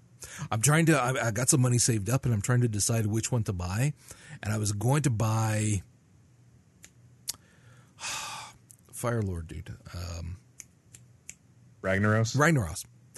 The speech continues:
Speaker 1: I was
Speaker 2: He's
Speaker 1: gonna
Speaker 2: another
Speaker 1: bu-
Speaker 2: one. He's another one, too.
Speaker 1: Yeah, I was gonna buy him, but then I didn't. And now there's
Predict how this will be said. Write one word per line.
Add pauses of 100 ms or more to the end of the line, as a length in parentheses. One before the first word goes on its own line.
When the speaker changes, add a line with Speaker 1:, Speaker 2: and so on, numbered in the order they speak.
(240)
Speaker 1:
I
was
Speaker 2:
He's
Speaker 1:
gonna
Speaker 2:
another
Speaker 1:
bu-
Speaker 2:
one.
He's
another
one,
too. (460)
Speaker 1:
Yeah,
I
was
gonna
buy
him, (100)
but
then
I
didn't. (420)
And
now (280)
there's